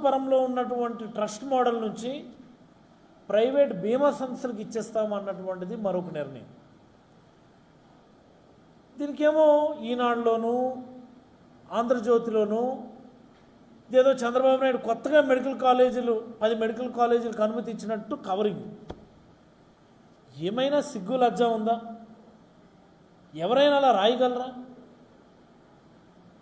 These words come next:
ఎవరికైనా ఏమనిపిస్తుంది? ఇదేదో చంద్రబాబు నాయుడు గారు కొత్తగా పది మెడికల్ కాలేజీలు తెచ్చారేమో,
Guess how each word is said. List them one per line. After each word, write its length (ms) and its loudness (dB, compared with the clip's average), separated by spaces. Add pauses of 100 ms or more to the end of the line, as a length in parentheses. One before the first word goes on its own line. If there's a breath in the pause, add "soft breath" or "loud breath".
(1700)
ఎవరికైనా 400 2
ఏమనిపిస్తుంది? 560 0 (1400 soft breath)
ఇదేదో 220 4 (120)
చంద్రబాబు 380 4
నాయుడు 220 0
గారు 120 2 (100)
కొత్తగా 260 0 (100)
పది 220 2
మెడికల్ 360 -2
కాలేజీలు 400 2
తెచ్చారేమో, 500 0